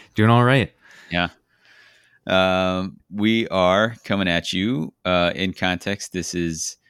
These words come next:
Speaker 2: uh, the F A Q far has just dropped. It's actually Sunday,
Speaker 1: Yeah.
Speaker 2: Mother's Day, the, the eighth of, uh, May. Uh, and, uh,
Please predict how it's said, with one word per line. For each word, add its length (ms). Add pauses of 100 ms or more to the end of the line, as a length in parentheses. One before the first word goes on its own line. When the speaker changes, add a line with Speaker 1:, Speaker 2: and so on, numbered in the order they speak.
(360)
Speaker 2:
uh, 640 (600)
the 320
F 140
A 80
Q 360
far 280
has 160
just 140
dropped. 280
It's 120
actually 260
Sunday, 380
Speaker 1:
Yeah. 60
Speaker 2:
Mother's 280
Day, 240
the, 400
the 220
eighth 240
of, 200
uh, 260
May. 300 (1120)
Uh, 420 (340)
and, 280
uh, 340